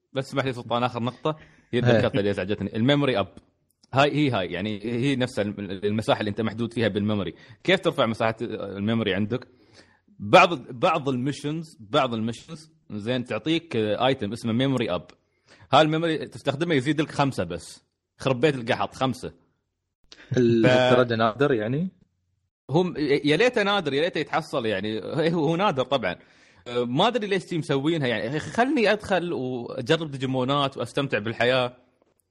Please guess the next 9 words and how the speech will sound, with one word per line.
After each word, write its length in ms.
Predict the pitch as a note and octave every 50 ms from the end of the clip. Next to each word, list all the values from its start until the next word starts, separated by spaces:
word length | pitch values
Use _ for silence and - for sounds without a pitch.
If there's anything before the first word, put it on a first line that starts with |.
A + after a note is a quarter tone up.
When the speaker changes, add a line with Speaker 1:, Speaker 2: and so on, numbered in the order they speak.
| _ _ _ _ _ _ _ _ _ _ _
Speaker 1:
ما، 100 | - G#3 G#3 -
لا، 220 | - E3 G3 F3 B2+
Speaker 2:
بس 60 | B2
Speaker 1:
لازم 180 | D3+ D#3 F3 F3+
Speaker 2:
يصعبون 340 | E3+ C#3+ D3+ D3+ F3 D3+
Speaker 1:
يحددون 200 | C3 C3 C3 A#2+
Speaker 2:
عليك 180 | A#2+ B2 A#2+ -
Speaker 1:
لك. 60 | B2
Speaker 2:
عشان 640 | A#2 A#2+ - - B2+ A#2+ A#2 A2+ A2 A2 A2 A2